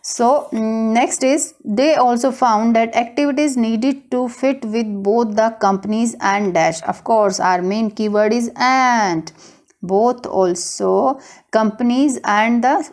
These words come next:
of the staff. Okay, company and the staff. Next is, uh, their findings support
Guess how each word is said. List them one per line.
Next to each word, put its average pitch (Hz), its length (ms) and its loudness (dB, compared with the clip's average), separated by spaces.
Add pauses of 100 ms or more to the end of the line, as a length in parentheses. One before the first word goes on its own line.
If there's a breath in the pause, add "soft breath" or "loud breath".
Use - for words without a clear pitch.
of 190 240 0
the 190 120 2
staff. 175 540 -6
Okay, 190 480 -4 (180)
company 196 400 -6
and 196 180 -4
the 190 100 -2
staff. 214 460 -4 (1700 loud breath)
Next 233 380 2
is, 285 540 0 (500 soft breath)
uh, 214 340 2
their 240 320 2
findings 233 680 0
support 247 640 2